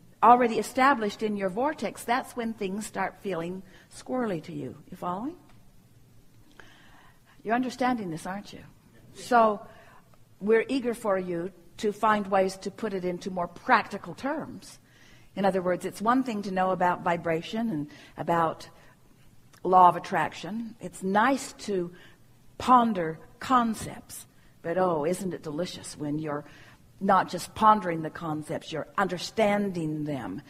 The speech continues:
And you are the receiver of the inspiration, because law of attraction is bringing the bigger and bigger momentum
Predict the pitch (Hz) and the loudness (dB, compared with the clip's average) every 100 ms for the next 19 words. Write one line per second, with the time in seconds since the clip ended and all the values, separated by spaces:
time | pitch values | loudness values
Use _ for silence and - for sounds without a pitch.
0 | - - - 196 190 180 - - 190 190 | -20 -20 -2 4 4 2 -8 -2 4 8
1 | 175 170 165 - - - 165 180 190 - | 8 8 2 -6 -20 -10 -4 0 0 0
2 | - 302 311 196 147 143 202 - - - | 0 2 2 2 -4 -6 -8 -14 -20 -20
3 | - - 202 175 208 - 202 - - 190 | 0 8 8 8 2 0 -4 -6 -4 2
4 | 196 269 285 - 175 165 190 - - - | 6 8 6 0 -2 -2 -6 -12 -16 -4
5 | 190 208 185 214 208 196 196 - 277 320 | 0 0 2 6 8 6 2 6 8 8
6 | - 170 156 196 - - - - 214 170 | 4 -6 -6 -8 -12 -20 -20 4 4 4
7 | 165 240 294 254 170 190 220 - - 202 | 4 6 8 6 2 -4 -6 -10 -4 -2
8 | 185 240 214 202 196 202 196 190 190 214 | 8 8 8 2 2 0 2 4 4 8
9 | 294 294 254 180 180 | 8 6 4 -2 -2